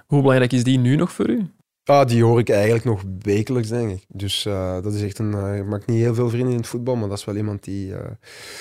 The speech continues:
Speaker 2: die ik beschouw als een vriend. Dus die heeft me echt wel, eh, bijna opgeleid of, of gemaakt tot de keeper die, die dat ik vandaag, vandaag ben. Dus, eh,
Speaker 1: En op welk vlak dan? Wat deed hij
Speaker 2: Alles.
Speaker 1: anders dan andere keeperstrainers?
Speaker 2: Of, ehm, een heel, ja, ik, pff,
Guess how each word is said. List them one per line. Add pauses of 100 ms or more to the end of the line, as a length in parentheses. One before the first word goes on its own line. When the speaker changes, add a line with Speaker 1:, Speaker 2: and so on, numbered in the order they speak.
(260)
Speaker 2:
die
ik
beschouw
als
een
vriend.
Dus
die
heeft
me
echt
wel,
eh, (380)
bijna
opgeleid
of,
of
gemaakt
tot
de
keeper
die,
die
dat
ik
vandaag, (520)
vandaag
ben. (140)
Dus,
eh,
Speaker 1:
En
op
welk
vlak
dan?
Wat
deed
hij
Speaker 2:
Alles.
Speaker 1:
anders
dan
andere
keeperstrainers?
Speaker 2:
Of,
ehm,
een
heel, (420)
ja,
ik,
pff,